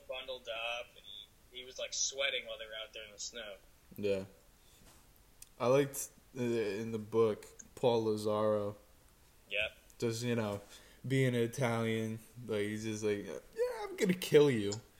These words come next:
Speaker 2: Like, I'm gonna have one of my guys kill you." And I think, like, he was good as a small character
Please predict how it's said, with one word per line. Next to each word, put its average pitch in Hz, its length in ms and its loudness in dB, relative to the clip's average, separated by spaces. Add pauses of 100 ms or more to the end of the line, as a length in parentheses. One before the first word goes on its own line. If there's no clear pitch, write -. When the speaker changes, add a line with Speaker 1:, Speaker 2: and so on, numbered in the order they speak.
(320)
Speaker 2:
Like, 104 240 0 (100)
I'm 120 220 -2
gonna 143 220 4
have 131 200 4
one 123 180 2
of 120 60 0
my 113 160 0
guys 107 720 -2 (400)
kill 104 260 2
you." 92 220 -4 (920)
And 113 360 -2
I 123 120 2
think, 185 240 -2
like, 120 260 0 (720)
he 147 160 -4
was 131 160 -2
good 127 220 2
as 131 120 -2
a 113 60 -6
small 117 400 -2
character 120 760 -2